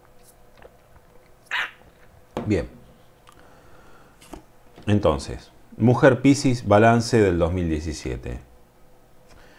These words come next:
Un dos mil diecisiete donde estuvo entusiasmada, donde asumió riesgo, donde se enfor-, donde se esforzó y,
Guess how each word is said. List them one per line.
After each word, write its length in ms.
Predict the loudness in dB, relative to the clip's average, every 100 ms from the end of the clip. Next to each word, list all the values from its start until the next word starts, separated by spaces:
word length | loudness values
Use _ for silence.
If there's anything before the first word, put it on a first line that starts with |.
| -20 -20 -20 _
Un 140 | 2 8
dos 140 | 8
mil 180 | 10 6
diecisiete 760 | 6 4 0 4 2 4 4
donde 640 | 6 6 6 6 6 4 2
estuvo 400 | -4 2 6 6
entusiasmada, 1000 | 4 0 -4 -2 2 4 4 4 2 -4 _ _ -20 -20 -20 -4
donde 720 | 6 8 8 6 6 6 4
asumió 560 | 2 0 2 2 4 4
riesgo, 500 | 4 4 4 4 2
donde 300 | 2 0 -2
se 160 | -2 -4
enfor-, 420 | 0 0 0 -2
donde 320 | 0 0 0 -4
se 160 | -4
esforzó 800 | -6 0 0 2 6 6 6 -2 -18 -20 -20 -20 -20 -20 0
y, 380 | 6 6 6